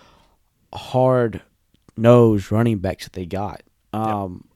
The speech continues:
Speaker 1: so your form and your angles are gonna have to be perfect if you wanna bring 'em down.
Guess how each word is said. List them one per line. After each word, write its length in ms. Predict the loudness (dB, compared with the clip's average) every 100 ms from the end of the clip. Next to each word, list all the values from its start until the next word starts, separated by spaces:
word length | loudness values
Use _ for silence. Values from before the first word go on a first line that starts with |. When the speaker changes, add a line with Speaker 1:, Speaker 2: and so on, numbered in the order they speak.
| _ _ _ _ -14
Speaker 1:
so 160 | -6 -4
your 180 | -2
form 480 | -4 -4 -2 0 0
and 120 | -2
your 100 | -4 -4
angles 340 | -4 -2 -4
are 40 | -4
gonna 220 | -4 -2
have 140 | -4 -4
to 60 |
be 80 | -2
perfect 400 | 0 0 0 -6
if 60 | -6
you 40 |
wanna 180 | -4 -4
bring 160 | -4 -6
'em 100 | -4
down. 380 | -4 -4 -6